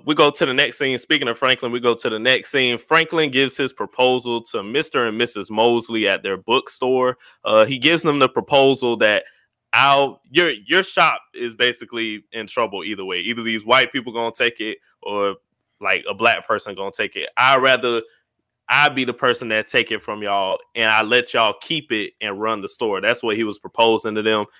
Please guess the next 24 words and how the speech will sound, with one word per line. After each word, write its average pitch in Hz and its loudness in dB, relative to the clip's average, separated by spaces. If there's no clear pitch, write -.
And 117 2
he 120 4
was 117 0
saying, 120 4
"I'll 143 4
just 131 -4
fund 131 2
it. - -12
Y'all 147 4
still 165 2
be 160 0
in 156 0
charge 139 4
of 139 -2
the 143 -8
store. 131 0
Like, 101 -2
y'all 110 0
still 120 0
work 117 0
here 117 -4
and 110 -6
all 107 0
that. 107 2